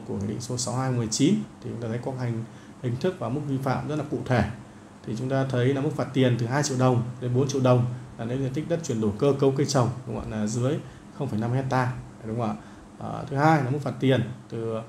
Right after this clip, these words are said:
bốn triệu đồng đến tám triệu đồng là nếu diện tích đất chuyển đổi cơ cấu cây trồng từ không phẩy năm hecta đến, à, dưới một hecta. Mức phạt tiền thứ ba, à, mức cao nhất trong nội dung này là mức phạt tiền từ năm triệu đồng đến mười, à, đến mức phạt tiền từ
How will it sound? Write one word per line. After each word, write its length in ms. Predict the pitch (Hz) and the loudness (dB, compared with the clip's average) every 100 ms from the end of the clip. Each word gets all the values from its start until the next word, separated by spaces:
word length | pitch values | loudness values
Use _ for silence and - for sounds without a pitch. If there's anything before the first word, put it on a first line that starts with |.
| - - - | -14 -12 -4
bốn 100 | 160 | -2
triệu 140 | 151 | 2
đồng 200 | 135 120 | 2 4
đến 140 | 127 123 | 2 0
tám 160 | 127 | -2
triệu 120 | 131 | 0
đồng 280 | 127 123 - - | 2 2 2 -4
là 60 | 113 | -4
nếu 160 | 113 | -2
diện 120 | 127 127 | -2 -4
tích 120 | 160 | -4
đất 120 | 160 156 | -6 -4
chuyển 220 | 127 110 | 0 2
đổi 160 | 107 92 - | 2 0 0
cơ 180 | 147 131 | 0 2
cấu 120 | 127 127 | 0 0
cây 100 | 139 | 0
trồng 220 | 139 120 123 - - - | 2 2 0 -10 -16 -10
từ 160 | 117 110 | -8 -6
không 160 | 139 | -4
phẩy 80 | 117 | -2
năm 120 | 117 | 0
hecta 420 | 135 131 135 127 120 | 0 0 0 0 0
đến, 200 | 117 127 131 - - | -2 -2 -4 -12 -14
à, 160 | 123 107 110 | -6 -4 -4
dưới 260 | 120 127 143 | 0 2 2
một 80 | 127 | 0
hecta. 420 | 131 131 131 - - - | 0 0 0 -2 -10 -8
Mức 100 | 151 | -6
phạt 120 | 160 196 | -4 -2
tiền 140 | 143 127 | 0 2
thứ 80 | |
ba, 180 | 147 160 143 - - | 6 6 4 0 -10
à, 60 | |
mức 100 | 131 143 | -8 -6
cao 140 | 131 | -2
nhất 180 | 143 170 | -2 -2
trong 340 | - 135 135 139 | -4 -6 -4 -4
nội 140 | 123 | -2
dung 140 | 127 | 0
này 140 | 131 117 - - - - | 2 0 -2 -12 -12 -6
là 60 | |
mức 60 | 135 | -4
phạt 80 | 135 131 | -4 -2
tiền 200 | 123 110 | -2 -2
từ 120 | 117 | 0
năm 160 | 127 139 | 0 0
triệu 140 | 139 | 0
đồng 260 | 123 117 107 | 2 4 2
đến 180 | 123 135 | 2 2
mười, 140 | 127 127 127 | 2 2 -2
à, 120 | 117 | -2
đến 200 | 117 127 139 - - - | -2 -2 -4 -8 -14 -4
mức 100 | 156 | -2
phạt 60 | 156 | -2
tiền 140 | 131 | -2
từ 80 | 113 | -2